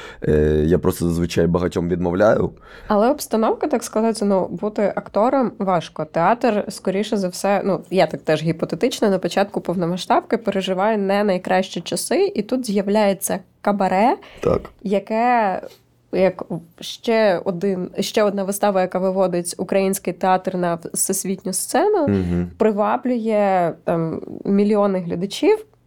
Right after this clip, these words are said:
Speaker 2: Чому так? Чому саме українське кабаре?
Speaker 1: Я не знаю. Я, ну, типу, і мені багато ставили це питання, я сам про це думав. Е, це таке співпадіння зірок якесь сталося. І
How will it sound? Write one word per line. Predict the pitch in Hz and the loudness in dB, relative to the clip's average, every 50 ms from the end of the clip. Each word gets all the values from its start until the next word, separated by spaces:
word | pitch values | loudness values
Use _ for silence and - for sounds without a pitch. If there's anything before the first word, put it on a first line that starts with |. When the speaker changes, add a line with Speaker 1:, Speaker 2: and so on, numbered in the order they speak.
| _ _ _ _ _ _ _ | _ _ _ _ _ _ _
Speaker 2:
Чому | - - 247 240 254 330 359 | -2 2 4 4 4 4 2
так? | - 320 262 226 208 - - - _ _ _ | 0 -2 -2 -2 -2 -6 -10 -20 _ _ _
Чому | - - 220 208 240 294 | -6 -4 -2 0 0 0
саме | 294 - 294 285 285 285 262 | 0 2 2 2 2 2 0
українське | 247 233 - - 240 226 220 214 - - | 0 0 0 0 0 0 0 0 -2 -6
кабаре? | 220 - 220 196 202 196 185 160 180 180 - _ _ _ _ _ _ - - - - - - - - - | -6 -4 -2 0 0 2 2 0 0 -2 -6 _ _ _ _ _ _ -20 -20 -20 -20 -20 -20 -10 -2 2
Speaker 1:
Я | 95 98 | 4 4
не | 98 98 | 4 4
знаю. | 98 98 110 104 95 87 85 - - - - - - - | 4 4 4 4 4 2 0 -4 -10 -16 -18 -18 -8 -2
Я, | - 85 90 95 98 | 0 4 4 6 6
ну, | 110 113 98 87 80 | 6 4 4 2 2
типу, | - - 85 - - 92 | 0 -2 -4 0 2 2
і | 92 87 87 92 90 87 87 85 80 76 73 | 4 4 4 4 4 4 4 2 2 2 2
мені | 82 92 95 98 101 | 2 4 4 4 4
багато | 95 98 104 98 95 82 | 4 4 2 2 0 0
ставили | - - 92 92 92 90 | 0 2 4 4 4 2
це | - 92 | 0 -4
питання, | - 82 - 92 90 87 82 | -2 0 2 2 4 4 4
я | 76 | 2
сам | 73 - - 87 82 | 2 2 2 2 2
про | - 71 | 0 -2
це | - - 82 | -2 -2 0
думав. | 73 85 85 82 78 73 73 - - - | 2 4 4 4 2 0 -2 -6 -6 -4
Е, | - 78 78 76 76 76 76 76 76 76 73 73 73 71 71 71 71 - - - - - | 0 0 2 2 2 2 2 2 2 2 0 0 0 -2 -4 -6 -8 -10 -14 -20 -20 -16
це | - - - 101 95 | -4 2 2 2 4
таке | - - 95 - - 87 | 2 0 -2 -2 -2 -2
співпадіння | - - - - - - 92 87 87 90 85 85 80 | -2 -2 -4 -4 0 0 2 2 4 4 4 2 2
зірок | 76 85 78 76 69 - - - | 2 2 2 2 2 0 -2 -4
якесь | 69 - - - - - - - - - - - | -4 -2 -2 -4 -4 -6 -8 -12 -14 -18 -14 -12
сталося. | - - - - 67 71 71 - - - - - | -8 -4 0 2 2 2 0 -2 -6 -12 -10 -4
І | - 73 73 71 73 | -2 0 2 2 2